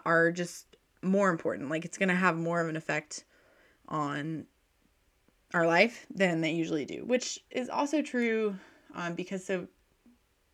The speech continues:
Taurus and Scorpio are also Mars and Venus ruled signs, F Y I. So they have been for a while, but, um, and will continue to be. So Mars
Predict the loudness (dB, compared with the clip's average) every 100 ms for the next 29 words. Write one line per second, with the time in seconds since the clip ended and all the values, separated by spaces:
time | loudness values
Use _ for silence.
0 | _ -12 -4 0 0 -2 -8 -6 -6 -4
1 | -4 -6 -6 -8 -8 -8 -10 -10 -16 _
2 | _ _ _ -20 _ _ -8 -6 -8 -10
3 | -8 -8 -10 -12 -14 -12 -14 -12 -14 -16
4 | -16 -12 -12 -12 -8 0 2 2 0 0
5 | -4 -2 0 2 0 -2 -4 -2 -2 -2
6 | -2 -8 -12 _ _ _ _ _ _ _
7 | -8 -2 0 2 2 2 2 0 -4 -2
8 | -2 0 2 2 0